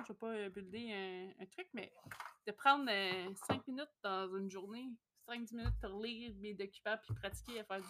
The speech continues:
trois D, fait en sorte qu'après, quand que j'ai un problème, que ce soit, euh, que ce soit au travail, que ce soit physique parce que je suis malade ou que dans ma spiritualité, ça va pas fort, ben, ça te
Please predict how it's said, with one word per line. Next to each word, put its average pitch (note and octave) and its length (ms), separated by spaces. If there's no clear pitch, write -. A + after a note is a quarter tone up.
trois F3 220
D, C#4 260
fait - 80
en F#3 80
sorte - 280
qu'après, C4 520
quand F3+ 140
que F3 240
j'ai F3 140
un F3 80
problème, G#3 480
que - 100
ce F#3+ 140
soit, G#3 480
euh, - 240
que G3+ 60
ce F#3+ 140
soit A#3+ 160
au G#3+ 60
travail, G#3+ 640
que F#3+ 100
ce F#3+ 120
soit A#3+ 240
physique G#3+ 360
parce F#3+ 140
que - 80
je - 40
suis - 140
malade F#3+ 680
ou G#3+ 280
que F#3 60
dans E3+ 160
ma F3 140
spiritualité, F#3 520
ça G#3+ 140
va F3+ 80
pas G3+ 160
fort, A#3 500
ben, G#3 260
ça G3+ 200
te G3 60